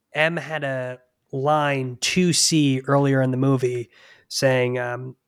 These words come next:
s-, I, I'm paraphrasing 'cause I don't remember the exact quote, but it was something like, uh,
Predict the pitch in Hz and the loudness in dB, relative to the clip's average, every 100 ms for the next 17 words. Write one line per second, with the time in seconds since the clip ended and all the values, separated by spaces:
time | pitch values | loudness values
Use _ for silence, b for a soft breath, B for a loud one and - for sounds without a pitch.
0 | - 131 - - - - - _ - 143 | -6 -2 -2 -4 -14 -14 -20 _ -8 -2
1 | 156 151 143 127 127 131 139 135 131 131 | 0 0 0 -4 -4 -4 -2 -2 -2 -4
2 | 127 123 127 131 139 - - 147 156 214 | -6 -8 -2 -2 -2 -6 -2 0 0 -2
3 | 143 131 131 123 - B B B B - | -2 -2 -2 -6 -12 B B B B -4
4 | 175 160 151 143 131 - 135 127 | -2 0 -2 -2 -6 -6 -4 -4